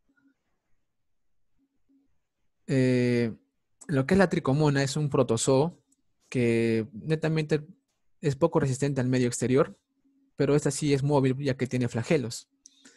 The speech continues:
Entonces, netamente, esta sí es una E T S. Recordar muy bien esto. Esta sí es una E T S, que la transmisión es por contacto directo.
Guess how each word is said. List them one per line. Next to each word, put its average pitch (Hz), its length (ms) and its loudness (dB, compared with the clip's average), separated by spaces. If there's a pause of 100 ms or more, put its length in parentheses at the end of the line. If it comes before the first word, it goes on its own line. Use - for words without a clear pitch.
(300)
Entonces, 151 320 0
netamente, 175 520 0
esta 175 200 2
sí 185 240 2
es 160 180 4
una 131 200 0
E 123 60 0
T 117 200 -2
S. 165 280 -6 (640)
Recordar 127 320 -4
muy 127 180 -2
bien 123 200 -2
esto. 120 240 -6
Esta 156 180 -4
sí 139 100 -2
es 131 80 -6
una 131 140 -2
E 131 40 -4
T 120 160 0
S, 131 220 -4
que 131 100 -6
la 120 100 -2
transmisión 120 360 -6
es 123 80 -6
por - 220 -8
contacto 117 360 -6
directo. 135 480 -4